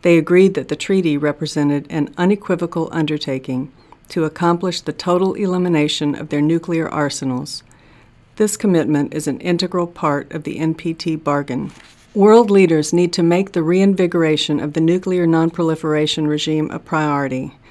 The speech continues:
with the nuclear weapon states following up on their commitment to reduce and ultimately abolish their nuclear stockpiles. International nuclear verification will be essential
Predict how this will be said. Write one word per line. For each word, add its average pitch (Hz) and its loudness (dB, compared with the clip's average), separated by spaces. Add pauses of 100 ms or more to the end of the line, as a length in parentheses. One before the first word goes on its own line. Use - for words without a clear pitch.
(320)
with 160 -2
the 165 0
nuclear 196 4
weapon 160 0
states 139 -6
following 170 2
up 147 -2
on 143 0
their 151 0
commitment 147 -2
to 160 -4
reduce 160 -2 (360)
and 156 -2
ultimately 170 0
abolish 151 0
their 147 -4
nuclear 160 0
stockpiles. 143 -4 (800)
International 190 4
nuclear 170 2
verification 165 -2
will 160 -2
be 156 0
essential 147 -2